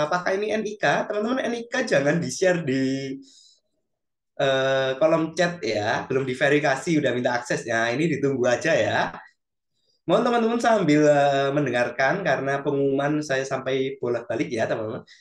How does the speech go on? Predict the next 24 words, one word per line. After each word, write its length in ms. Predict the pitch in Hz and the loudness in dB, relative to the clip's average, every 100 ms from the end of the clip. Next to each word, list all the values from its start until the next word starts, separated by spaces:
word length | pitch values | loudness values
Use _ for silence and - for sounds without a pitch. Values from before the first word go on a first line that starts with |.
| - | -6
Untuk 160 | 226 | -2
Kak 160 | 262 233 | 0 2
Joko 240 | 185 175 | 2 2
Setiawan, 560 | 208 220 226 220 254 302 | 0 2 4 4 4 2
mohon 160 | 175 175 | 2 2
maaf 240 | 208 214 | 2 2
saya 240 | 202 185 | 2 4
hapus 720 | 139 117 - - - - _ _ | 2 0 0 -2 -4 -14 _ _
karena 320 | 151 160 165 175 | -2 0 0 -2
N 160 | 180 | -4
I 160 | 185 175 | -4 -2
K 240 | 185 180 | 0 2
itu 80 | 214 | 0
adalah, 320 | 147 123 151 151 - | 0 2 2 0 -2
eh, 320 | 135 131 131 127 | 0 0 0 -2
data 240 | 120 156 | 0 -2
privasi 480 | 156 185 196 - 208 | -2 -4 -4 -6 -4
kita 400 | 247 233 - 240 | -4 -2 2 4
ya 160 | 175 196 | 4 2
teman-teman. 560 | 190 175 156 147 285 - - - _ | 2 2 2 0 -2 -6 -16 -20 _
Jadi, 960 | 135 131 135 165 170 175 175 175 170 170 - _ _ _ _ | 0 0 2 4 6 4 4 2 0 -2 -10 _ _ _ _
eh, 680 | - 123 123 123 120 123 120 127 | -2 0 0 0 0 2 2 0
mohon 320 | 127 135 143 | -2 -2 -4
disimpan. 1300 | 120 117 123 120 117 127 127 120 - - 120 110 | -4 -4 -6 -6 -2 0 0 -2 -6 -6 -6 -6